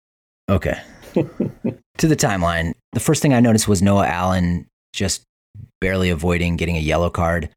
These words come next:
on a tactical foul on our left sideline. He, he got dribbled around and, um, and reached out and grabbed the guy. And he could have, you know, the ref could have given a yellow there, and he would have been on a yellow for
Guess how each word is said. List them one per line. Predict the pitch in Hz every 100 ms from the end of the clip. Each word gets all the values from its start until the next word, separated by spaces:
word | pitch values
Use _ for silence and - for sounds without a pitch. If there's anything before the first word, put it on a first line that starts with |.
| - - - _
on | 80
a | 76
tactical | 90 80 - 82
foul | - 82 80 78 78
on | - 80 78
our | 76
left | 76 78 80 -
sideline. | - 80 78 80 80 78 - - _ _ _ -
He, | 85 78 78 -
he | 90
got | 85 78 - -
dribbled | 87 85 82
around | 80 78 80 76 69 - _ _ _ _ _ _ _ _
and, | 80 80 78 76
um, | 71 69 -
and | 80
reached | 80 -
out | 78
and | 71
grabbed | 73 73
the | 73
guy. | 78 73 73 - - -
And | 101
he | 104
could | - 190
have, | 110 76 -
you | 98
know, | 73
the | 78
ref | 95 85 -
could | - 110
have | 80 73 - -
given | 82 73
a | 76
yellow | 76 80 73
there, | 78 76 -
and | 76 73 71 50
he | 87
would | 80
have |
been | 69 78
on | 73 71 -
a | 76
yellow | 76 76
for | 71 78 76 71